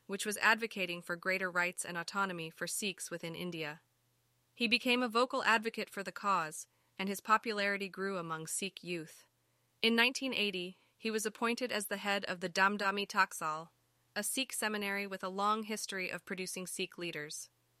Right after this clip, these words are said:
Sant Bhindranwale's influence continued to grow, and he became the leader of the Sikh separatist movement,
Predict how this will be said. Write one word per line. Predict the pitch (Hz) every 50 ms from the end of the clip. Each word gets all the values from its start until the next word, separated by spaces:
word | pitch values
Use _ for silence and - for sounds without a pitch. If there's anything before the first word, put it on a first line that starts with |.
| _ _ _ _ _ _ -
Sant | - - 254 262 302 294
Bhindranwale's | - 277 269 277 262 247 226 220 220 214 214 208 -
influence | - 202 202 - 220 208 202 196 -
continued | - - 208 196 - 233 233 226 226 214
to | - 202
grow, | - 175 170 160 156 156 165 - _ _ _ _ _ _
and | - 196 202
he | 220 220
became | 202 214 - 226 214 220
the | 214 220
leader | 214 220 226 226 233 233
of | 208 190 -
the | 208 202
Sikh | - - 233 233 -
separatist | - - 214 208 - 196 - 185 180 - -
movement, | 175 165 160 156 160 151 151 - -